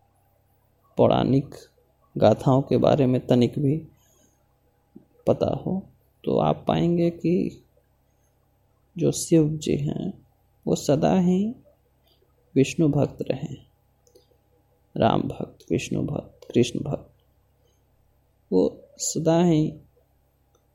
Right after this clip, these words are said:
उनकी पूजा आराधना और ध्यान में मग्न रहते हैं। तो बहुत ही विरोधाभास जो है वो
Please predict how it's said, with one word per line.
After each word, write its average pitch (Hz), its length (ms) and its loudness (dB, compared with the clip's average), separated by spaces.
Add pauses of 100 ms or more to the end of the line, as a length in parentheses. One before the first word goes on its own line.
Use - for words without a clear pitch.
उनकी 143 320 0
पूजा 139 680 4
आराधना 123 460 4
और 127 140 2
ध्यान 135 300 0
में 123 180 2
मग्न 127 380 2
रहते - 340 0
हैं। - 360 -6 (1800)
तो 147 100 2 (3750)
बहुत 175 420 2
ही 170 180 0 (600)
विरोधाभास 139 960 2
जो 123 120 -2
है - 200 0
वो - 180 -2